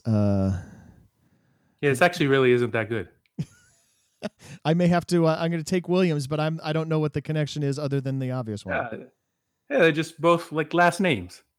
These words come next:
Speaker 1: Oh,
Speaker 2: It's like a
Speaker 1: sure.
Speaker 2: ra-, you know,
Speaker 1: Okay.
Speaker 2: it's like a person's name,
Speaker 1: <clears throat> Fair
Speaker 2: Williams
Speaker 1: enough.
Speaker 2: and, and Bates.
Speaker 1: You wanna play the
Speaker 2: Eh, it
Speaker 1: Bates,
Speaker 2: wasn't that good.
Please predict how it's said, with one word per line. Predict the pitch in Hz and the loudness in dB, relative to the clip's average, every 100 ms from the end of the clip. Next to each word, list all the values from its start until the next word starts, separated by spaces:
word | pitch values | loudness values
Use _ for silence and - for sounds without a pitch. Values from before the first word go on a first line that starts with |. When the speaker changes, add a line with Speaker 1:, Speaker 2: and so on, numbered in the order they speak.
| _ _ _ 139 | _ _ _ -10
Speaker 1:
Oh, | 156 | -8
Speaker 2:
It's | 98 | -8
like | 147 | -8
a | 143 | -6
Speaker 1:
sure. | 143 | -4
Speaker 2:
ra-, | 139 | -4
you | 147 110 | -4 -6
know, | 101 - - | -8 -12 -6
Speaker 1:
Okay. | 208 170 185 | -4 -2 -4
Speaker 2:
it's | - | -4
like | 160 | -2
a | 143 | 0
person's | - 156 156 143 | 2 2 2 -4
name, | 160 107 92 | -4 -6 -6
Speaker 1:
<clears throat> | |
Fair | 107 - | -8 -4
Speaker 2:
Williams | 123 180 | 0 2
Speaker 1:
enough. | 190 156 | 2 2
Speaker 2:
and, | 135 131 | 0 -4
and | 135 123 | -6 -4
Bates. | 131 98 - _ | -4 -4 -12 _
Speaker 1:
You | 147 | -4
wanna | 147 156 - | -4 -6 -6
play | 160 151 | -4 0
the | 175 | 2
Speaker 2:
Eh, | |
it | 160 | 4
Speaker 1:
Bates, | |
Speaker 2:
wasn't | 156 135 | 4 4
that | 104 98 | 0 -8
good. | 92 | -12